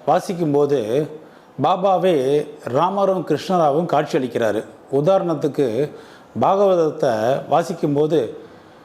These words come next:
தலை முதல் கால் வரை அவரே கிருஷ்ணரா காட்சி அளிச்சிடுறாரு.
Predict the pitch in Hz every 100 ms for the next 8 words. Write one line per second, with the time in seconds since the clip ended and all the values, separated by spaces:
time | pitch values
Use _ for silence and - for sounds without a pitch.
0 | - - 147 196 220 202 208 165 165 175
1 | 160 165 139 135 147 - - - - 151
2 | 202 208 165 - 196 185 170 139 151 -
3 | 131 123 135 113 104 104